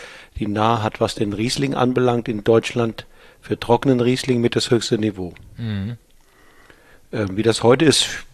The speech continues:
Speaker 1: will ich mir gar kein Urteil erlauben, aber damals war ich so frech und, und hab gesagt, die Nahe ist da in der Hinsicht die Nummer eins. Und hier bei Bad Kreuznach, ja, hier auch bei Bosenheim im Grunde genommen,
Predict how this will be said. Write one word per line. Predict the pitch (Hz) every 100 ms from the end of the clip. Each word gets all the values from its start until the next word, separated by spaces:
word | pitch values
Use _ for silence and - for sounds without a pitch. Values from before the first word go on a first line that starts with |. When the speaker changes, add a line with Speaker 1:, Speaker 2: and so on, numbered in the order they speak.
| -
Speaker 1:
will | 113 - 123
ich | 117
mir | 117
gar | - 113
kein | 113 113
Urteil | 113 123 110
erlauben, | 104 98 113 147
aber | 143 117
damals | 107 117 127 -
war | 110
ich | 117
so | -
frech | 120 117 127 - - - - -
und, | 123 113 -
und | 107
hab | 110
gesagt, | - 110 104
die | 113
Nahe | 101 110 113
ist | 113 104 - -
da | 104 104
in | 110 107
der | 104
Hinsicht | 101 101 104 -
die | 101
Nummer | 101 101 98
eins. | 90 87 - - - - -
Und |
hier | 107 117 180 - - - - -
bei | - 107 131
Bad | - 117 107 -
Kreuznach, | - 101 107 - 131 156 - - - - _ _ - -
ja, | 110
hier | 95 127 -
auch | 107
bei | - 104 98 - - -
Bosenheim | - 95 95 110 113 120
im | 117
Grunde | - 123 127
genommen, | 131 127 127 127